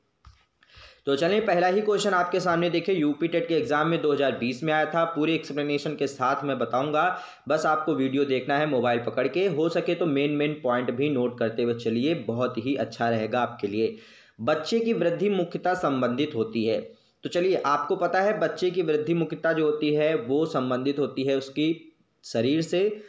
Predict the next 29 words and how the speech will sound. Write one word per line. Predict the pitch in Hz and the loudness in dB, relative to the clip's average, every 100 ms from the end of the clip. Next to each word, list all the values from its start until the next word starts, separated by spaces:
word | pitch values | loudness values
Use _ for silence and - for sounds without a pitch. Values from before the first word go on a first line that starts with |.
| - - | -16 -6
मतलब | 135 175 | -2 0
शारीरिक | 170 131 123 135 156 | 0 2 2 2 0
विकास | 151 123 127 135 | -2 0 0 0
से, | - | 0
तो | 160 | -2
इसका | 147 - 131 | -2 0 0
राइट | 123 127 | 2 2
आंसर | 131 120 | 0 0
होगा | 131 135 | 0 2
शारीरिक | 135 123 113 120 120 | 0 0 0 0 -2
विकास | 110 110 135 139 | -2 0 -2 0
से। | 147 180 - - | 0 -2 -4 -4
अब | 139 151 | -2 0
इसको | 151 180 | -2 0
यहाँ | 165 143 185 | 0 2 0
पे | 202 | 0
थोड़ा | 170 160 156 | 0 0 0
सा | 156 | 0
पढ़ | 151 127 | 0 0
लीजिए, | 131 135 151 | 0 0 -2
वृद्धि | 131 131 - 143 | 0 -2 -2 0
और | 147 | 0
विकास | 123 120 123 127 | 0 0 0 0
बहुत | 113 135 | -2 0
अच्छे | 147 - 120 | 0 -2 -4
से | 123 | -4
क्लियर | 120 110 113 | -2 0 2
हो | 117 | 2
जाएगा | 123 127 147 | 0 0 2